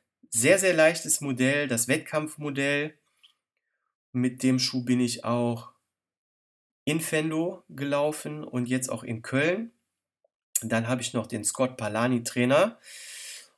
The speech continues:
Und, ähm, der Schuh hat eine etwas höhere Sprengung als der Hoka One One. Der Hoka One One Clayton zwei liegt so bei, ähm,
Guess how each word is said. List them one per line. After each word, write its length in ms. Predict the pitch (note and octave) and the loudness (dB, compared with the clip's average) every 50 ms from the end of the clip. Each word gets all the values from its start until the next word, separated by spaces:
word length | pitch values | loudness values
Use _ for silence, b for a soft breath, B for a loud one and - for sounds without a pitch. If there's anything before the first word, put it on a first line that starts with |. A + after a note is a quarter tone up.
| _ _ _ _ | _ _ _ _
Und, 680 | - C3 C3 C3 B2+ B2 B2 B2 B2 A#2+ A#2+ A#2+ - - A#2 | 4 4 6 6 4 4 4 2 0 -2 -2 -4 -4 -2 0
ähm, 520 | A#2 A#2 A#2 A#2 A2+ A2+ A2+ A2+ A2+ - _ _ _ _ _ _ _ _ _ _ - | 0 2 2 2 0 0 -2 -4 -8 -12 _ _ _ _ _ _ _ _ _ _ -2
der 240 | A#2+ B2 B2 B2+ | 2 4 4 4
Schuh 440 | B2 - - - C3 B2+ B2 A#2+ A2+ | 4 0 0 0 0 2 2 0 0
hat 260 | A2+ A#2 A#2 A#2 - | -2 -4 -6 -6 -6
eine 300 | A2 A2+ A2 A2 - - _ _ _ _ _ _ _ _ _ _ _ _ _ - | -6 -6 -6 -6 -8 -10 _ _ _ _ _ _ _ _ _ _ _ _ _ -4
etwas 500 | B2+ C3 B2+ - B2+ A#2 A2+ A#2 - - | -4 -4 -2 -2 -4 -2 -2 -2 -4 -2
höhere 300 | B2 C#3 E3+ F3+ F3+ F#3 | 0 0 0 0 0 -2
Sprengung 640 | F3+ - - - E3+ E3+ F#3 F#3 G#3 B3+ C4 B B B B B | -4 -4 -4 -4 -2 -2 0 0 -2 -2 -4 B B B B B
als 260 | - - B2 B2 - - | -4 -2 0 0 0 0
der 200 | D3 C#3+ C3 A#2+ | 0 -2 -2 -2
Hoka 320 | D3+ D#3 - D#3 D3 C#3+ | -4 -4 -2 -2 -2 0
One 280 | D3 D3 D3+ D#3 D3 D3 | 0 0 0 0 -2 -2
One. 240 | D3 D#3+ F#3 F#3 - B B B B B B B B B B B B _ _ _ - | -2 -2 -4 -8 -14 B B B B B B B B B B B B _ _ _ -4
Der 200 | A#2+ A#2 A#2 A2+ | -2 -2 -2 -2
Hoka 200 | A#2+ C3 - C#3+ | -4 -2 0 0
One 280 | C3 B2+ C3 C3 C3 B2+ | 2 2 2 2 2 2
One 120 | A#2+ A#2+ | 0 0
Clayton 280 | - - B2+ B2+ A#2 A2 | -2 -4 -4 -2 -2 -2
zwei 220 | - - C3 B2+ | -2 0 0 0
liegt 220 | B2+ B2 A#2+ B2 - | 0 -2 -4 -4 -6
so 100 | B2 A2+ | -4 -4
bei, 400 | A2+ A2 A2 G#2+ G#2+ G#2 - - | -4 -4 -2 -2 -4 -4 -6 -10
ähm, 360 | - G2 G2 G2 F#2+ F#2+ G2+ | -12 -14 -16 -16 -18 -20 -20